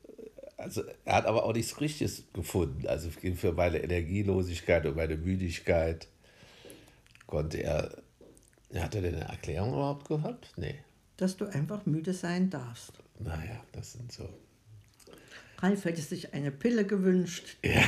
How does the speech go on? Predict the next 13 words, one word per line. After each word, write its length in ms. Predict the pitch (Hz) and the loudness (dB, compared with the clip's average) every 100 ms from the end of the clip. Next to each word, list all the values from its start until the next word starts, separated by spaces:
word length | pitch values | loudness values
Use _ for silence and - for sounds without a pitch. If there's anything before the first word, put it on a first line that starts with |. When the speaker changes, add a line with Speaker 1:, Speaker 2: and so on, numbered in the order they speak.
| - - - | 4 -8 -4
Speaker 2:
die 100 | 175 | 2
man 180 | 143 131 | 2 2
schluckt 420 | - 233 262 - | 0 2 2 2
und 100 | 175 | 2
dann 160 | 151 147 | 4 2
ist 160 | 165 | 0
er 100 | 165 | -2
wieder 180 | 156 147 | -2 -2
fit 320 | 147 135 - | -2 -4 -4
wie 100 | 220 | 2
ein 120 | 208 190 | 6 6
Turnschuh. 560 | 131 135 123 - 190 190 - - - - - - | 6 4 2 0 -6 -8 -12 -18 -20 -20 -12 -4
Speaker 1:
Ja, 300 | 90 - | 0 0